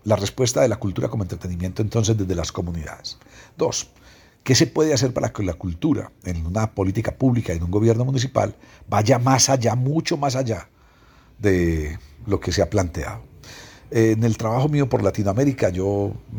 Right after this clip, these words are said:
hago una reflexión. Hombre, después de buscar muchas formas de decirle a la gente cuál es la definición de un proyecto cultural, yo le propongo a la gente que piense en Latinoamérica, por nuestras dimensiones de inequidades y de violencias,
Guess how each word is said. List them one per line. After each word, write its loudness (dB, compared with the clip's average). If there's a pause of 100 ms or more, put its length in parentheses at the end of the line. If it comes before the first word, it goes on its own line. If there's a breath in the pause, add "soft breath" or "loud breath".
(140)
hago -2
una 4
reflexión. -2 (400 loud breath)
Hombre, -2 (1040 loud breath)
después 0
de 2 (100)
buscar 0
muchas 0
formas 2
de 2
decirle 0
a 0
la 0
gente 0
cuál 0
es -2 (300 loud breath)
la 2
definición 0
de 2
un 2
proyecto 0
cultural, -2 (600 loud breath)
yo 0
le 6
propongo 0
a 2
la 2
gente 0
que 0
piense 0 (220)
en 2
Latinoamérica, 0
por -8
nuestras -4
dimensiones 0
de 2
inequidades -2
y 0
de 4
violencias, 0